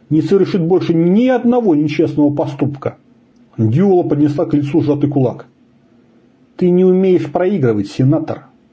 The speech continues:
Превращайся назад в человека и проваливай отсюда. Тогда я, может быть, прощу твое плохое поведение. Хищная кошка приблизилась еще на шаг. Хвост яростно хлестал по ребрам.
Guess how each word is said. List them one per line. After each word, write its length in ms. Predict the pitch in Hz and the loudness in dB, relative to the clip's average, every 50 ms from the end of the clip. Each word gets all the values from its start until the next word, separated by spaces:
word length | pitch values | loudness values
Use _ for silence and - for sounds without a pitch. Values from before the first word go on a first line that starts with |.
| _ _ _ _ _ _ _ _ _ _ | _ _ _ _ _ _ _ _ _ _
Превращайся 640 | - 139 139 147 160 165 160 - - 190 175 139 - | -2 0 0 2 0 0 -2 -2 -2 -2 -2 -2 -2
назад 380 | 175 175 175 165 160 185 175 - | -2 -2 -2 0 0 -2 -2 -4
в 60 | 151 | -6
человека 520 | - - 170 170 170 175 196 208 - - 127 | -4 -2 0 0 0 0 0 -2 -2 -2 -4
и 40 | 120 | -4
проваливай 680 | - - - - 185 165 143 123 113 113 113 113 113 | -4 -4 -4 -4 -2 -2 -2 -2 -2 -2 0 -2 -2
отсюда. 480 | 101 - - 113 107 98 98 - - - _ _ _ _ _ _ _ _ _ _ _ _ _ | -4 -6 -6 -6 -4 -2 -4 -4 -6 -8 _ _ _ _ _ _ _ _ _ _ _ _ _
Тогда 300 | - 143 139 139 143 160 | -4 -4 -2 0 0 0
я, 480 | 156 151 160 196 220 220 185 135 - - - _ - | 0 0 0 0 -2 -2 -4 -8 -12 -14 -20 _ -2
может 400 | 127 135 156 151 127 151 156 147 | 0 2 2 2 0 0 0 0
быть, 380 | 139 131 113 95 - - _ _ _ _ _ _ _ _ _ _ _ _ _ _ _ _ _ | 0 0 -2 -4 -6 -12 _ _ _ _ _ _ _ _ _ _ _ _ _ _ _ _ _
прощу 420 | 131 139 156 151 - - - 156 | -2 -2 -2 -4 -2 -2 -2 -2
твое 220 | 107 113 107 98 - | 0 -2 -4 -4 -2
плохое 340 | - 131 131 - 156 156 | -4 -4 -2 0 0 0
поведение. 720 | 147 147 151 139 139 135 113 120 107 101 98 98 - - _ _ _ _ _ _ _ _ _ _ _ _ _ _ _ - - | 2 0 0 0 0 0 0 -2 -2 -4 -6 -6 -8 -12 _ _ _ _ _ _ _ _ _ _ _ _ _ _ _ -6 -2
Хищная 340 | 175 185 - - 185 180 165 | -2 -2 -2 -2 -2 -2 -2
кошка 360 | 160 - 208 185 - - 143 | 0 -2 -2 -2 -2 -4 -2
приблизилась 560 | 139 131 127 131 151 156 151 156 151 143 143 | 0 2 2 4 2 4 4 2 2 2 0
еще 240 | 160 139 - - 180 | -2 -2 0 -2 -2
на 100 | 120 107 | -2 -4
шаг. 340 | - - 117 101 - - _ _ _ _ _ _ _ _ _ _ _ _ _ _ | -4 -6 -8 -8 -8 -12 _ _ _ _ _ _ _ _ _ _ _ _ _ _
Хвост 360 | - - - 160 170 - 139 | -12 -4 0 0 0 0 0
яростно 400 | 143 151 165 156 160 147 - 170 | 0 2 2 0 -2 -2 -4 -4
хлестал 380 | 135 - 135 - - - 135 131 | -2 -2 -4 -2 -2 -2 -2 -2
по 80 | - 135 | -2 -2
ребрам. 440 | 135 131 113 107 107 104 - - | 0 0 -2 -2 -4 -6 -8 -10